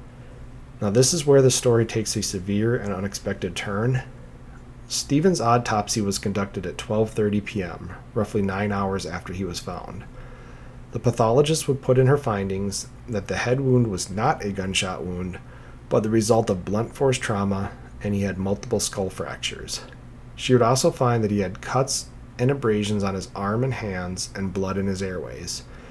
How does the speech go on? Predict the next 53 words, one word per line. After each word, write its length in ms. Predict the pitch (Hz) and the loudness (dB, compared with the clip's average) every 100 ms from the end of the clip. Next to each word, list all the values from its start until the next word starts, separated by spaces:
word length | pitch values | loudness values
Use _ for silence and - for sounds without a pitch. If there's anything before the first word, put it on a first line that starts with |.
| - - - - | -18 -18 -16 -6
She 160 | - | 4
would 160 | 127 120 | 6 6
rule 300 | 117 131 156 | 6 6 6
his 180 | 156 131 | 4 4
death 320 | 113 104 101 | 2 4 0
as 140 | 95 | -2
a 60 | 92 | -2
result 380 | 92 101 98 101 | -2 0 0 -2
of 100 | 92 | -6
a 80 | |
vehicular 720 | 87 - 104 92 123 131 143 | -8 -8 -8 -2 0 4 4
crash 560 | 135 113 101 95 92 - - | 2 0 -2 -2 -4 -6 -6
in 140 | 101 | -4
which 160 | 98 98 | -2 -2
he 60 | 98 | -4
was 100 | 92 | -4
a 60 | |
pedestrian 680 | 87 92 98 - 123 113 110 | -6 -4 -2 -2 -2 0 0
that 120 | 85 | -2
was 100 | 82 | -4
struck 320 | - 98 92 | -4 -4 -6
by 140 | 98 90 | -6 -6
a 80 | |
vehicle. 520 | 87 85 78 80 64 - - - - - - - - - - - - - - | -6 -8 -8 -10 -12 -14 -18 -18 -18 -18 -18 -18 -18 -18 -18 -18 -18 -16 -4
By 120 | - | 0
four 260 | 107 - 139 | 2 6 6
fifteen 680 | 139 170 - 135 127 123 123 - - - - - - - | 6 0 2 6 8 6 4 -2 -16 -16 -18 -18 -16 0
P 200 | 143 123 | 6 6
M, 320 | 101 101 - 107 | 6 2 -2 0
news 340 | 110 117 127 | 4 6 6
of 80 | 131 | 6
this 200 | 117 - | 4 4
had 180 | 107 104 | 0 2
reached 340 | 110 - - | 0 0 -2
the 80 | 107 | -2
Highway 300 | 104 107 123 | 2 4 2
Patrol, 500 | 135 - 101 92 98 | 0 -2 0 0 -2
who 200 | 90 107 | -2 0
were 100 | 101 | 2
informed 520 | 95 - 110 107 107 | 0 0 2 2 0
they 200 | - 92 | -2 -4
would 280 | 90 123 165 | 4 6 6
be 120 | 139 | 4
back 280 | 98 90 - | 2 -2 -4
in 80 | 90 | -6
charge 320 | - 90 90 | -4 -4 -4
of 80 | 92 | -6
the 60 | |
investigation 920 | 90 87 90 - 90 87 87 92 90 - | -6 -8 -6 -6 -6 -6 -4 -4 -4 -6
as 160 | 90 | -6
it 80 | 85 | -6
was 160 | 87 85 | -8 -6
now 340 | 92 98 101 | -4 -2 -2